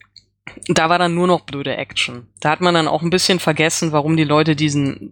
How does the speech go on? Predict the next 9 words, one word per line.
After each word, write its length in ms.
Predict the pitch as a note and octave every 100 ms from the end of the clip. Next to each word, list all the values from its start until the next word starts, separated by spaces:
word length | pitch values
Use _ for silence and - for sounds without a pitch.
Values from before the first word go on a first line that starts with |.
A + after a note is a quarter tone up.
| -
Matrix 680 | D3 C#3 - - - D3+ -
überhaupt 340 | D3 D3 -
mochten, 520 | D#3 - - C#3+ D#3 -
nämlich 560 | D3+ D#3+ D#3 - - -
weil 280 | D3 C#3 E3+
da 240 | D#3 C#3+
auch 200 | - C#3
ein 80 | C#3+
bisschen 600 | C3+ - - C#3 C3+ C3